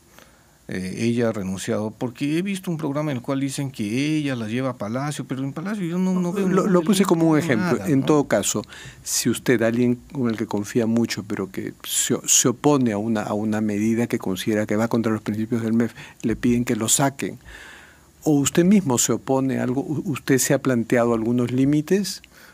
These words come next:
Speaker 1: Eh, evidentemente, hay unos límites, hay una línea roja, este, pero más allá de esos límites, uno se sienta y
Speaker 2: Y, y, y ya
Speaker 1: conversa.
Speaker 2: en algún
Speaker 1: Si, si,
Speaker 2: momento
Speaker 1: si al-, si alguien me diría a mí, "Hoy ponga a tal persona en tal lugar", yo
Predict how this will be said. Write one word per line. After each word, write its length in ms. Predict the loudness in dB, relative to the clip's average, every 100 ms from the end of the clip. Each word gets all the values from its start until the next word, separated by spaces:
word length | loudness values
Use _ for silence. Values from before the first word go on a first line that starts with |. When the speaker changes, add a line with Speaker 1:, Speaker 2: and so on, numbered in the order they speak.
| _ -20 -16
Speaker 1:
Eh, 500 | -10 -8 -4 0 0 0
evidentemente, 960 | -2 -2 -2 -4 -6 -8 -4 -4 -2
hay 140 | -4 -4
unos 220 | -4 -6
límites, 480 | -6 -4 -4 -6 -8
hay 140 | -8
una 220 | -6 -4
línea 300 | -4 -4 -6
roja, 500 | -6 -6 -4 -4 -6
este, 480 | -10 -12 -12 -14 -14 -18 -20 -20 -20 _
pero 260 | -6 -6 -6
más 480 | -8 -6 -4 -4 -4
allá 140 | -4
de 40 |
esos 220 | -6 -8 -6
límites, 380 | -6 -6 -8 -16 -16
uno 220 | -12 -12
se 120 | -12
sienta 360 | -12 -6 -2 2
y 80 | 2
Speaker 2:
Y, 0 |
y, 20 |
y 40 |
ya 20 | 2
Speaker 1:
conversa. 320 | 2 4 2
Speaker 2:
en 100 | 2
algún 180 | 2 2
Speaker 1:
Si, 40 |
si, 40 | 2
Speaker 2:
momento 360 | 2 2 2
Speaker 1:
si 80 | 2
al-, 80 | 2
si 100 | 2
alguien 200 | 0 2
me 80 | 0
diría 320 | 0 2 2
a 20 |
mí, 120 | 2 2
"Hoy 200 | 0 0
ponga 280 | -2 -2 -2
a 40 |
tal 180 | -2 -4
persona 380 | -6 -6 -4 -4
en 80 | -2
tal 180 | -2 -2
lugar", 260 | -2 -2
yo 300 | -2 -4 -4